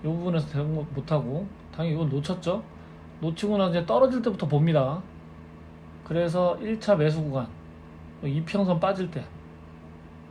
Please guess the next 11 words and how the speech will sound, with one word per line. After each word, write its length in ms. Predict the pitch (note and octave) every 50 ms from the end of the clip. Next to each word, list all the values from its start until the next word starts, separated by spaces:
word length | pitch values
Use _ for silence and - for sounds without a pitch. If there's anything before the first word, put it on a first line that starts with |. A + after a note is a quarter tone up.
| - -
여기는 480 | D3+ C#3+ D3 D#3 F3 F#3+ G#3 A3 A3+ A3 - - - - - - - - - - - - - - -
손절, 480 | - - - G3+ G3+ G3 E3 D#3 B2 - - - - - - - - - - - - - -
손절, 480 | - - - F#3+ G3 G3 F3 D#3 B2+ - - - - - - - -
손절, 500 | - - G3+ G#3 G#3+ G3 F3+ D3 D3+ - - - - - - - - - - -
그리고 160 | - E3+ E3 D#3+
크게 320 | - - - - A#3+ A3+
손절 300 | A3 A3+ G#3 F#3+ G3+ F#3+
난 160 | F3+ F3 E3
데가 360 | D#3+ D#3+ D#3+ F#3+ G#3 A3+ A#3+ A#3+ - - - - - - - - -
요 80 | D#3+
부분. 280 | D#3 E3 D3+ C3+ B2+